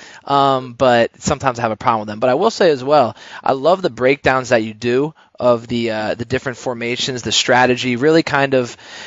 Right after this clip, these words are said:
kind of doing things that guys, uh, like a Zach Lowe on The Ringer, like you mentioned, they're highlighting the strategy and really getting into the nuts and bolts of the sport,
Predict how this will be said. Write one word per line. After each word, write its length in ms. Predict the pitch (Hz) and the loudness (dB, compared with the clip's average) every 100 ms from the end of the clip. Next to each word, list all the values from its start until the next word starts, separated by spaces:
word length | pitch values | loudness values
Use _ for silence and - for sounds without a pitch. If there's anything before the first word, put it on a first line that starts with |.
| - | -2
kind 160 | 208 | 0
of 80 | 190 | 2
doing 200 | 160 180 | 0 -4
things 280 | 160 175 156 | -2 -2 2
that 200 | 147 120 | 0 2
guys, 440 | 143 139 139 127 | 4 6 4 0
uh, 240 | - 117 120 | -6 -4 -2
like 160 | 120 | -4
a 60 | 131 | -6
Zach 340 | 113 127 127 | -2 2 2
Lowe 220 | 117 127 123 | 0 -2 -2
on 120 | 113 | -4
The 80 | 113 | -6
Ringer, 280 | 165 156 | -8 -6
like 180 | 120 110 | -8 -10
you 80 | 120 | -12
mentioned, 500 | 107 107 - 110 107 - - - | -10 -10 -8 -10 -12 -20 -20 -4
they're 240 | 120 135 | 2 2
highlighting 640 | 110 139 147 135 120 113 | 4 2 4 2 0 -4
the 60 | 110 | -8
strategy 480 | - 147 139 131 120 | -4 0 2 0 -4
and 120 | 110 | -8
really 220 | 127 123 | -4 -4
getting 260 | 117 123 117 | 0 -2 -2
into 140 | 113 | -8
the 100 | 107 | -12
nuts 320 | 107 113 - | -10 -10 -10
and 140 | 113 104 | -16 -14
bolts 260 | 107 113 | -12 -12
of 60 | 104 | -12
the 80 | 104 | -10
sport, 480 | - - 127 110 | -10 -4 -2 -2